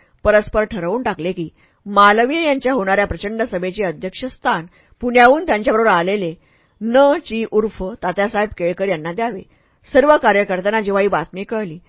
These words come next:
तेव्हा त्यांना हे फारसे रुचले नाही. हे असे न रुचणे हे योग्य होते की नाही, हा वादाचा प्रश्न आहे. पण शेवटी घडली ती गोष्ट अशी आहे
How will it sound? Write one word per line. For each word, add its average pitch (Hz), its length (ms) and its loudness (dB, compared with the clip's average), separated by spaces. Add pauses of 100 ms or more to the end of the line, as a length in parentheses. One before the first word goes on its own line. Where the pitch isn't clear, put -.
(200)
तेव्हा 226 220 8
त्यांना 190 280 -2
हे 202 160 -2
फारसे 170 360 -4
रुचले 175 320 -8
नाही. 214 240 -10 (880)
हे 247 160 4
असे 262 340 4
न 247 100 0
रुचणे 214 420 -2
हे 269 180 0
योग्य 202 280 0
होते 285 280 -2
की 269 160 -4
नाही, 254 280 -6 (120)
हा 247 220 8
वादाचा 196 400 4
प्रश्न 190 340 -6
आहे. 294 200 -8 (460)
पण 294 200 4
शेवटी 247 320 2
घडली 220 300 0
ती 254 100 -6
गोष्ट 214 300 0
अशी 202 280 0
आहे 220 260 0